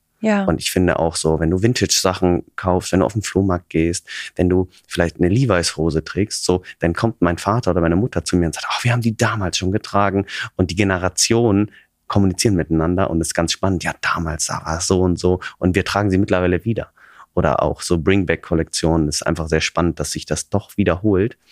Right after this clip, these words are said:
Speaker 2: Und genau so kann man auch den Schritt, äh, gemeinsam aufeinander zuzugehen.
Speaker 1: Ja, stimmt. Frauenfußball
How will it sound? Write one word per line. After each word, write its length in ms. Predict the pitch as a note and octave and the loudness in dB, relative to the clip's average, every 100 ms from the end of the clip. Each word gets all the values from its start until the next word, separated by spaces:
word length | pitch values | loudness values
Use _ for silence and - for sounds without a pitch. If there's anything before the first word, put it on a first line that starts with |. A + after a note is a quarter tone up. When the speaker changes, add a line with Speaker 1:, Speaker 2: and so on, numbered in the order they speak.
| _ - | _ -4
Speaker 2:
Und 120 | F2 | 0
genau 420 | F2 E2+ F2+ F#2 | 2 4 2 2
so 180 | F2 F#2 | 0 0
kann 180 | - F2+ | 0 0
man 80 | |
auch 160 | C#2+ - | 0 -6
den 180 | - E2 | -6 -6
Schritt, 300 | - - - | -6 -10 -4
äh, 180 | E2+ E2 | -2 -2
gemeinsam 380 | D#2+ F2 D#2 | -2 -2 -2
aufeinander 400 | C#2 D#2+ D#2+ E2 | -4 -4 -4 -6
zuzugehen. 400 | - _ - - _ | -10 _ -20 -20 _
Speaker 1:
Ja, 320 | A3 A3+ G#3 | 0 0 0
stimmt. 600 | G3 - G#3+ G3+ G3 - - _ - - - - _ - | -4 -2 -2 0 -4 -8 -14 _ -18 -16 -16 -20 _ -4
Frauenfußball 920 | - A#3 B3+ - A3+ - G3 G3+ | 2 4 2 0 -4 2 4 4